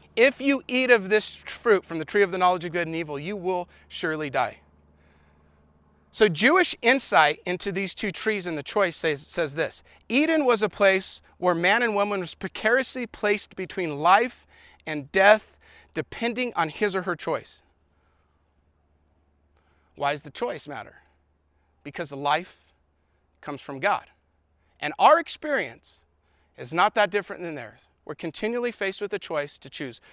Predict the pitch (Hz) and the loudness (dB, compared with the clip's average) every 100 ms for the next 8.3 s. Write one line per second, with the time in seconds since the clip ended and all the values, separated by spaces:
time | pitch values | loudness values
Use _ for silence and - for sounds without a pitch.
0 | _ 131 127 165 226 240 220 220 190 160 | _ -14 0 0 0 -6 -8 -6 0 2
1 | 160 - - - 151 156 156 196 - - | 0 -4 -16 -6 -4 -4 -4 -6 -4 -4
2 | 226 226 - - _ _ _ 139 139 151 | -4 -6 -12 -16 _ _ _ -6 0 0
3 | 156 127 107 - - 165 170 196 202 175 | 0 -2 -6 -10 -6 2 2 2 -2 -6
4 | 190 180 185 190 196 _ _ _ - 151 | -6 -6 -8 -10 -14 _ _ _ -8 -8
5 | 147 170 147 143 - 175 147 139 165 160 | -4 -4 -4 -8 -4 -2 -2 -2 -2 0
6 | 160 165 - - 135 151 202 196 175 151 | 0 -2 -8 -12 -4 -2 -2 -4 -4 -2
7 | 143 - 165 151 151 131 120 120 - 120 | -4 -4 -12 -10 -8 -6 -6 -6 -12 -14
8 | - 120 | -12 -16